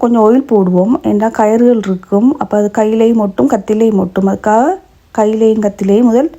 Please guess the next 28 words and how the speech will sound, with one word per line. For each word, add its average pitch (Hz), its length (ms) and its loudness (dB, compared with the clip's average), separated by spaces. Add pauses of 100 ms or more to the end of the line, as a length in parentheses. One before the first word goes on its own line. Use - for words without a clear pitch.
(560)
ஆயிலை 240 260 4
நல்லா 214 300 0
போட்டுக்கொள்ளுங்க. 180 640 -2 (1600)
ஆயிலை 233 200 -4 (100)
போட்டுட்டு 196 420 -4 (1080)
இந்த 214 200 -4
வாழைப்பூல 247 500 0 (120)
தோலை 247 420 2
கழட்டி 208 280 0
எடுத்துக்கொள்ளும். 190 460 -2
ரெண்டு 220 220 0
மூன்று 220 380 2
லைனை 220 420 0
கழட்டி 208 240 -2
எடுத்துக்கொள்ளணும். 185 640 -2
என்று 208 180 -4
சொன்னா 220 240 -2
கொஞ்சம் 220 280 0
முத்தலா 226 420 -2
இருக்கும் 180 320 -4
இது. 214 140 2 (960)
இது 214 180 0
வந்து 220 180 0
யூஸ் 240 240 0
பண்ண 202 240 0
இயலாது. 190 420 0 (220)
அப்ப 202 200 -4
அதனால 196 420 2